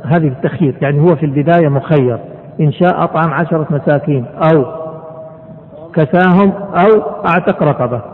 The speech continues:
فيختار ما شاء من هذه الثلاث. لكن إذا تعذرت هذه الثلاثة ينتقل إلى الصوم. لا يبدأ بالصوم ابتداء،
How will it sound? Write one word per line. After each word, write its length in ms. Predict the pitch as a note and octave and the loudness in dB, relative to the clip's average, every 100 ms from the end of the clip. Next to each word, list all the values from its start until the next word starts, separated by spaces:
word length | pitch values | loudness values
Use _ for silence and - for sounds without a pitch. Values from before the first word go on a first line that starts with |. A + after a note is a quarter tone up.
| - | -2
فيختار 400 | F3 - B3 A#3 | 0 0 2 4
ما 160 | A#3 | 2
شاء 180 | A#3 B3+ | 2 0
من 140 | F3 E3 | 2 2
هذه 260 | E3 D3 | 2 0
الثلاث. 360 | B2+ - B2+ A2+ - - - | -2 -2 -2 -4 -10 -12 -2
لكن 200 | F3+ A3 | 0 4
إذا 160 | G3+ G#3 | 4 2
تعذرت 520 | F#3 G#3+ G3 F#3+ F3 | 2 2 4 2 4
هذه 240 | F3+ D#3+ | 2 2
الثلاثة 540 | D3+ - D#3 F3 A3 A3+ - - | 0 0 2 2 0 -4 -8 -2
ينتقل 420 | F3 D#3 F#3+ E3 | 2 2 2 2
إلى 120 | C3+ B2 | 0 -2
الصوم. 320 | A#2+ C3+ A#2 - - - | -2 -4 -4 -8 -10 0
لا 140 | G#3 B3 B3 | 4 6 6
يبدأ 260 | G#3+ G3 | 4 2
بالصوم 460 | F3 F#3 - A3 A#3 | 2 0 2 2 4
ابتداء، 640 | F3+ D3 D3+ C#3 A#2 A#2 | 2 2 0 0 -2 -6